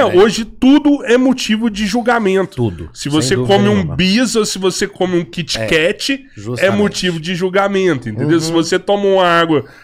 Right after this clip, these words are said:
Speaker 2: Cristal ou um H dois O, eh, você pertence a um lugar e você vai ser julgado
Speaker 1: Isso,
Speaker 2: por
Speaker 1: parece
Speaker 2: isso.
Speaker 1: que as
Speaker 2: <laughs>
Speaker 1: coisas agora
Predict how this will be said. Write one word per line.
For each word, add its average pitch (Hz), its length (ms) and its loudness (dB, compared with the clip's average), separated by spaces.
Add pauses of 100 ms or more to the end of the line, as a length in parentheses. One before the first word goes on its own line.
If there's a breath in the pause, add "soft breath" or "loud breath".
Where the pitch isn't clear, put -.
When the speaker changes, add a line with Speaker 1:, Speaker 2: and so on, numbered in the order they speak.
(100)
Speaker 2:
Cristal 151 560 2
ou 170 260 4
um 170 60 4
H 165 260 0
dois 160 360 0
O, 208 420 4
eh, 208 120 2
você 190 200 -4
pertence 208 600 -2
a - 20 2
um 208 300 -2
lugar 196 380 0
e 240 80 -4
você - 100 -6
vai 240 160 0
ser 226 160 -4
julgado 175 540 0
Speaker 1:
Isso, - 80 -12
Speaker 2:
por - 100 -10
Speaker 1:
parece 110 360 0
Speaker 2:
isso. - 80 -6
Speaker 1:
que 127 180 0
as 120 340 -4
Speaker 2:
<laughs> - 0 -
Speaker 1:
coisas 123 400 -2
agora 120 400 -4